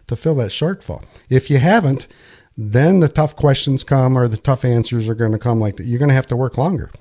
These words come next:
But you need to know that going into retirement. So I've saved four twenty so far. Is that enough to fill my shortfall so I don't run out of money between here,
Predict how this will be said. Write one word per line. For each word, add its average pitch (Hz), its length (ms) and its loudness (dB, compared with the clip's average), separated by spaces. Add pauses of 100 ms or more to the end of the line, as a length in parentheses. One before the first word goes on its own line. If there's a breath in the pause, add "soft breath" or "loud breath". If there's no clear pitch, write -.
(320 soft breath)
But 131 280 0
you 123 120 0
need 147 280 2
to 147 80 4
know 147 180 4
that 120 240 0
going 113 380 0
into 175 340 0
retirement. 139 560 -2 (340 loud breath)
So 110 220 0
I've 107 220 0
saved 185 300 2
four 185 220 -2
twenty 151 340 2
so 143 220 -2
far. 104 400 -2 (320 loud breath)
Is 101 160 -4
that 120 160 2
enough 139 360 2
to 127 80 -6
fill 131 220 -2
my 120 120 0
shortfall 113 560 -2
so 110 140 -4
I 101 40 0
don't 123 220 2
run 131 180 2
out 127 160 2
of 127 60 0
money 113 180 0
between 110 380 -4
here, 104 320 -4